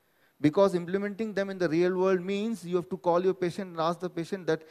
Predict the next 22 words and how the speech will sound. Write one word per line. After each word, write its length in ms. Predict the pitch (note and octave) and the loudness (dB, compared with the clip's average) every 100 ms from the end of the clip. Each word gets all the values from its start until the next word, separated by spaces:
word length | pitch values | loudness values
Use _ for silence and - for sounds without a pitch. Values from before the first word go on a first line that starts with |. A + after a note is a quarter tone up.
| - D#3 | -10 -4
"In 120 | D3+ | 0
last 240 | D3+ F3 | 2 0
twenty 280 | F#3 E3+ F3 | -6 -10 -4
years, 260 | F3 F#3 E3+ | 0 0 -2
the 100 | E3 | -4
medication 560 | D3+ E3 D#3 D#3+ F#3+ | -2 -4 -4 -6 -6
which 160 | F3 F3+ | -8 -2
I 140 | D#3+ | 0
asked 220 | D#3+ E3 | 0 -2
you 80 | F#3+ | -8
to 100 | F3 | -10
take, 340 | E3 G3 A3+ - - _ | 4 4 4 -4 -20 _
from 200 | - D3+ | -8 -6
today 220 | D#3 F3 | -4 -2
you 140 | E3+ D3+ | -2 -4
must 200 | D#3+ - | -10 -8
stop 220 | C#3+ B2 | -8 -8
it." 180 | G2+ - - _ _ _ _ _ _ _ - _ | -14 -20 -20 _ _ _ _ _ _ _ -20 _
And 260 | - D#3+ E3 | 0 0 0
the 60 | |
patient 400 | D#3+ F3 E3 G3+ | 0 0 0 -4
will 160 | G3 | -4